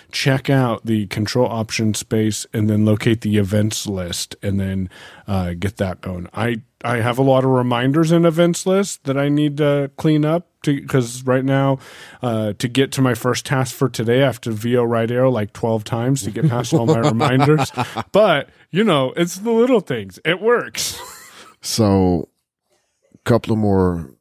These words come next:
Speaker 2: uh, Fantastical tips for, especially on the Mac specifically, although one of these is also will apply to mobile. But on the Mac, uh, one, that thing you do, I just bring up the mini window and go look at the calendar view, and it'll tell me if I have any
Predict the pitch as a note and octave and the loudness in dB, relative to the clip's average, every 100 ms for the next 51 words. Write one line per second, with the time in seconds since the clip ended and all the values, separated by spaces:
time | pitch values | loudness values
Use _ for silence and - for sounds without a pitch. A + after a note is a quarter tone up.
0 | _ - D#2+ D2+ D2 C#2+ - E2 D#2 - | _ -6 -2 0 0 -2 0 0 0 0
1 | D2+ - D2 D2+ C#2 C2 C2 - - D2+ | -2 -2 -4 -2 -2 -2 -6 -10 -4 -4
2 | A#1 - - D#2+ - - - G#2+ G2 G#2 | -4 -8 -6 -4 -4 -4 0 2 2 2
3 | F2+ E2 D#2 D2 D2+ B1+ - - - - | 2 2 0 -4 -4 -6 -6 -14 -12 -12
4 | - - A#1+ - - A1 B1 C#2+ C#2+ C#2 | -8 -6 -6 -8 -12 -6 -2 0 0 0
5 | D#2 E2+ D2+ D2+ D2+ D#2+ G1+ D2 D2+ D2+ | 0 0 2 0 0 -2 -2 -4 -2 -2
6 | D2+ D2 - D2 C#2 - D#2+ D2+ C#2+ D#2 | 0 -2 0 0 2 0 0 -2 -4 -10
7 | - - - - G#2 C3+ A#2+ E2 D#2 - | -14 -18 -18 -4 0 2 2 0 -2 -8
8 | _ - E2+ D#2+ D#2 A2+ A2+ F2 D2+ F#2+ | _ -2 0 0 2 2 4 2 2 0
9 | F2+ F2 F2 F#2 G2 G2+ - _ C#2+ E2 | 0 0 2 2 0 -6 -20 _ -2 0
10 | D#2 D2+ - - E2+ D#2+ D2+ D#2 D#2 D#2 | 0 -2 -4 -2 0 0 -2 -2 -2 -2
11 | D2+ D2+ D2+ D2+ D2+ D#2 D#2 D2 D2+ D#2 | -2 -4 -4 -4 -4 -4 -4 -4 -4 -4
12 | D2+ D2+ D2 D#2+ F2 E2+ D#2+ D#2+ D2+ C#2+ | -4 -4 -6 -6 -10 -6 -2 0 0 -4
13 | D2+ - - E2+ D2+ - F#2+ F2 D#2+ D2+ | -6 -6 -2 -2 0 2 2 2 0 0
14 | D#2 D2+ E2 E2 D#2+ D#2+ D#2+ | 0 0 2 0 0 -2 -2